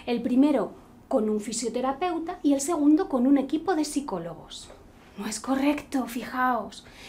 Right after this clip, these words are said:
Debe evitarse el uso repetido de los dos puntos en un mismo enunciado, abriendo sucesivas enumeraciones. Podríamos corregirlo de la siguiente manera. Se requieren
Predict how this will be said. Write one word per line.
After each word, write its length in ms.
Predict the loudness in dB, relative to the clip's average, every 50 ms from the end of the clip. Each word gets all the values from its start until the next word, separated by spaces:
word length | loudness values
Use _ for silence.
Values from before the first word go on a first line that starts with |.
| -20 -18 0
Debe 440 | 0 2 4 6 6 6 6 6 4
evitarse 440 | 4 4 2 2 0 0 0 0 2
el 100 | 2 2
uso 280 | 2 2 2 0 0
repetido 920 | 2 2 2 2 0 0 -2 0 0 0 -4 -2 2 4 4 6 6 4
de 100 | 4 2
los 200 | 0 0 -2 -2
dos 180 | -4 -4 -4 -4
puntos 380 | -2 2 2 4 4 2 2 0
en 100 | 2 2
un 100 | 4 4
mismo 280 | 4 4 4 4 4
enunciado, 680 | 4 2 0 -2 -2 0 0 0 2 2 0 -2 -4 -6 -8 -14 -14 -14 -8
abriendo 480 | -4 -4 -2 0 2 4 4 4 4 4
sucesivas 920 | 2 2 2 2 2 2 -2 -4 -2 -2 -2 2 2 2 4 2 0 -2
enumeraciones. 880 | -4 -2 0 0 0 0 -2 -4 -6 -8 -10 -10 -10 -10 -12 -16 -18 -20 -20 -20 -20 -18 -18 -18 -18 -2
Podríamos 480 | 0 0 2 4 4 6 6 6 2 2
corregirlo 600 | 2 2 2 2 2 0 -2 -4 -2 0 2 2
de 60 | 2
la 100 | 2 0
siguiente 400 | -2 -4 -6 -4 -2 -2 -2 -2
manera. 460 | -2 -2 0 0 0 0 0 -4 -6 -10 -16 -20 -20 -20 -16 -10
Se 200 | -4 0 0 2
requieren 760 | 2 2 -2 -2 -2 -2 0 0 0 0 -2 -2 -2 -4 -6